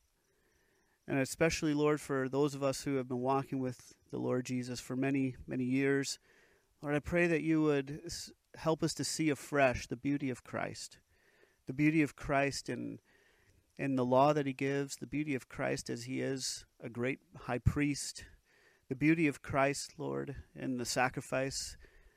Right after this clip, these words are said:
that truly provides salvation for our souls and meets our deepest needs. So we thank you for this word. We pray that, Lord, as I preach it, that it would land upon our hearts and that it would create faith in us. And I pray that we would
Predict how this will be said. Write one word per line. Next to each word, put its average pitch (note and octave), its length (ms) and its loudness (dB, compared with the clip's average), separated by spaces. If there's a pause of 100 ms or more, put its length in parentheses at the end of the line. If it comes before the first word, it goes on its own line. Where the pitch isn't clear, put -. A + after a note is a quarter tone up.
(140)
that C3+ 160 0
truly E3+ 360 4
provides C#3 480 0
salvation C3 720 0
for B2+ 180 0
our B2+ 100 4
souls C3+ 440 0
and B2 120 0
meets C3+ 220 -2
our B2 100 -2
deepest B2 440 -6
needs. A2+ 480 -6 (800)
So D#3 160 4
we D#3 80 6
thank D#3 320 2
you B2 400 -2
for - 200 -2
this B2+ 220 -4
word. C#3+ 480 6 (260)
We B2+ 120 -6
pray D3+ 320 2
that, C#3 180 0
Lord, C3+ 320 2
as A#2+ 180 0
I A#2+ 60 -4
preach C#3+ 400 0
it, C#3+ 240 -2 (640)
that C#3+ 120 6
it D3+ 40 8
would D3 160 6
land D#3+ 240 4
upon E3 260 0
our D#3 80 2
hearts D3 380 0
and C#3 80 -4
that C3 120 0
it C3 40 -2
would C3 180 -4
create C#3 320 -2
faith C3+ 420 -2
in A#2+ 80 -6
us. G#2 400 -8 (800)
And C#3+ 120 2
I C#3+ 40 6
pray E3 200 4
that D3 140 6
we D3 180 4
would C3+ 420 2